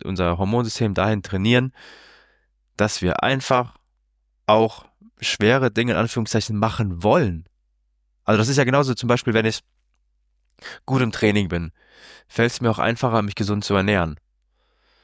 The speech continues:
Weil dann ist es ja auch wieder so, okay, ich habe jetzt ewig lang keine Scheiße gegessen, oh, jetzt ist auf einmal dieses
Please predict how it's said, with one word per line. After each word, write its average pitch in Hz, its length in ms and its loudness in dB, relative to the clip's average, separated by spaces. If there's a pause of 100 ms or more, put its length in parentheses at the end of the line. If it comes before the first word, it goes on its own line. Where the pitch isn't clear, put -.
(720)
Weil 104 220 2
dann 107 120 2
ist 117 100 2
es 120 100 0
ja 117 100 6
auch 110 80 -4
wieder 113 220 4
so, 107 340 4 (420)
okay, - 240 -2
ich 135 100 -2
habe 113 100 0
jetzt 101 100 -6
ewig 113 240 -2
lang 110 120 0
keine 101 220 -2
Scheiße 131 360 -4
gegessen, 135 400 -4 (300)
oh, 110 100 4
jetzt 139 240 4
ist 123 80 0
auf 135 160 2
einmal 131 320 2
dieses 113 500 0